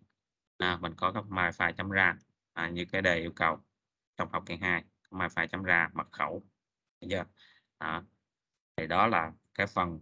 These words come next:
Windows. À, đó, thì thầy sẽ đã làm qua một lần.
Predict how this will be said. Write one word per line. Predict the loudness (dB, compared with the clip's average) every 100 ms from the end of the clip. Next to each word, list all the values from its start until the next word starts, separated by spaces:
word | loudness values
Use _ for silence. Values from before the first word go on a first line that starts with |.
| -2
Windows. | 0 4 6 6 4 _ _ _ _ _ _
À, | -2 -2 -2 _ _ _ _ _
đó, | -6 -2 -2 -2
thì | -2
thầy | 0 0 -2 -6
sẽ | -4 -4 0
đã | 0
làm | 4 2 2
qua | 2 2
một | 2 -2 2
lần. | 0